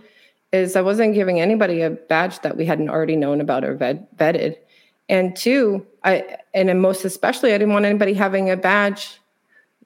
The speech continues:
who we wound up not really knowing who would then did something nefarious and they had that badge. So I literally was the only one giving anybody those badges, and it was,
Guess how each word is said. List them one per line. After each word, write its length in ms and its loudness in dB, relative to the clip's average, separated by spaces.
who 360 2
we 180 0
wound 260 2
up 140 -4
not 200 0
really 260 2
knowing 380 2
who 140 -2
would 160 -4
then 300 2
did 200 -4
something 320 0
nefarious 680 0
and 280 -2
they 100 0
had 260 -2
that 200 -4
badge. 400 -2
So 400 0
I 220 4
literally 480 2
was 220 -2
the 100 2
only 240 0
one 420 -2
giving 320 2
anybody 360 0
those 200 -2
badges, 480 0
and 400 -4
it 100 0
was, 280 -2